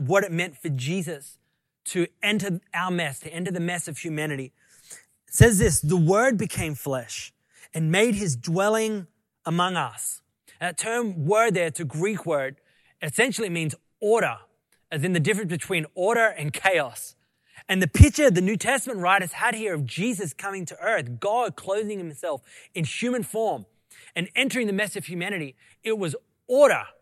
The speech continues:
the Word, entering into chaos.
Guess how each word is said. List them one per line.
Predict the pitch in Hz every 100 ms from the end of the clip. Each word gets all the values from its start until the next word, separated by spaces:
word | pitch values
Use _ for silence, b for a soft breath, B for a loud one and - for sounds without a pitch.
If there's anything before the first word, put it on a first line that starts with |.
| _ _ 117
the | 185
Word, | 170 180 254 254 156 104 - _ _ _ _ _ _ _ _ _ -
entering | 262 277 247 220
into | 214 175 127 -
chaos. | - 247 254 139 - - -